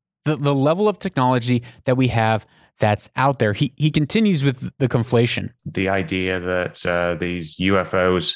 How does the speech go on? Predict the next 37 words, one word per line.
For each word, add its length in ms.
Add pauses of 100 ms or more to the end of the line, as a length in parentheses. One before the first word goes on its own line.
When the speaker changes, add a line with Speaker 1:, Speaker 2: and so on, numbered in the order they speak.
(260)
Speaker 2:
demonstrate 480
amazing 500
physics 480
and 300
possibly 480
even 300
aliens. 540
I 40
mean, 140
that's 220
a 60
more 320 (260)
extreme 420
interpretation, 720
but, 200
you 80
know, 60
the 120
idea 420
that 180
this 120
is 120
some 140
kind 140
of 80
secret 340
warp 380
drive 440
or 180
it's, 220
uh, 160 (260)
defying 480
physics 320
as 180
we 100
know 180
it, 220